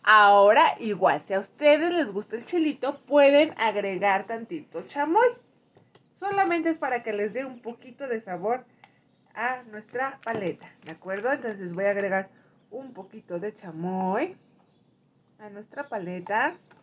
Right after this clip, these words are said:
para que dé, le dé un sabor muy, muy rico. Listo. Ya que le agregué, ahora sí.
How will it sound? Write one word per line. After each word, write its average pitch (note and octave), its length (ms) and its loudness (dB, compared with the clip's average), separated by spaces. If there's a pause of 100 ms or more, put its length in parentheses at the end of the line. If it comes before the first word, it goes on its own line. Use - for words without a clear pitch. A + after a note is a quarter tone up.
(1000)
para F#3+ 280 -8
que E3+ 220 -18
dé, G3+ 200 -4
le G3+ 140 -4
dé G#3 160 0
un A3+ 140 -8
sabor G#3+ 320 -6
muy, B3+ 500 -2
muy A3+ 520 -6 (100)
rico. - 520 -10 (1120)
Listo. A3+ 880 -10 (460)
Ya F#3 160 -14
que B3 120 -8
le D4+ 120 0
agregué, B3 640 0 (1160)
ahora C4 580 4
sí. A#4+ 160 -10